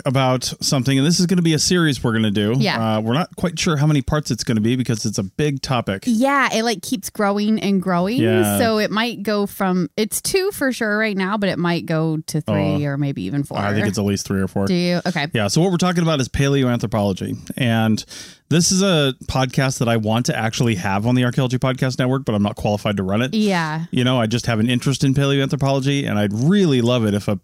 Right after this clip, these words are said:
Speaker 1: if a paleoanthropologist that happens to be listening
Speaker 2: <laughs>
Speaker 1: that wants to have their own show, we'll provide
Speaker 2: Yeah.
Speaker 1: you the platform.
Speaker 2: Yeah.
Speaker 1: You just bring the content and,
Speaker 2: Yeah.
Speaker 1: and let's talk about this stuff.
Speaker 2: Yeah, 'cause what we're gonna do today is, like,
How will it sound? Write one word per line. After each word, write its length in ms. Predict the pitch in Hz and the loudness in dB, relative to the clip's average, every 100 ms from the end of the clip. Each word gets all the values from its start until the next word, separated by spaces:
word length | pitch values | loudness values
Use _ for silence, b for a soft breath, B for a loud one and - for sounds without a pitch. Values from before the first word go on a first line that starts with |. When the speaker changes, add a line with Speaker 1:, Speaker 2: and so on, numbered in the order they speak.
| - | -6
Speaker 1:
if 200 | - - | -6 -4
a 80 | 101 | -4
paleoanthropologist 1300 | - 160 156 139 139 131 110 147 147 101 98 - - - | 0 2 2 0 -2 -4 -4 -2 -2 -2 -6 -8 -10 -8
that 220 | 120 107 | -4 -4
happens 340 | 104 127 117 - | -2 -4 -4 -4
to 100 | 107 | -2
be 80 | |
listening 380 | 101 135 101 92 | 0 0 0 0
Speaker 2:
<laughs> 480 | - 254 370 339 330 | 0 2 2 2 2
Speaker 1:
that 240 | 262 131 113 | 2 0 2
wants 200 | 123 135 | 2 2
to 80 | 127 | 0
have 180 | 120 117 | 0 2
their 160 | 120 | 2
own 120 | 120 110 | 2 0
show, 300 | - 131 104 | 0 2 2
we'll 160 | 127 | 2
provide 320 | 151 127 135 | 2 2 2
Speaker 2:
Yeah. 40 | 127 | 2
Speaker 1:
you 40 | |
the 80 | 107 | 0
platform. 560 | 113 147 - 101 95 98 | 0 -2 -2 -2 -2 0
Speaker 2:
Yeah. 160 | 101 | 2
Speaker 1:
You 60 | 117 | 2
just 160 | 123 123 | 0 0
bring 160 | 127 | 0
the 60 | 101 | 0
content 460 | 131 123 - 90 - | -2 -2 -2 -6 -6
and, 120 | - | -2
Speaker 2:
Yeah. 240 | 101 107 | 0 0
Speaker 1:
and 80 | 107 | 0
let's 140 | 110 - | 0 -2
talk 220 | 120 117 | -4 -2
about 160 | 95 95 | -4 -4
this 120 | 90 | -6
stuff. 340 | - 95 - _ _ | -6 -6 -8 _ _
Speaker 2:
Yeah, 260 | 220 240 214 | -4 -2 0
'cause 180 | 226 240 | 0 0
what 140 | 247 | 0
we're 120 | 247 320 | 0 0
gonna 200 | 403 311 | 0 0
do 120 | 247 | -2
today 540 | - 190 196 180 165 - | -4 -4 -2 0 -2 0
is, 240 | 175 165 | -2 0
like, 300 | 170 165 - | -2 -4 -6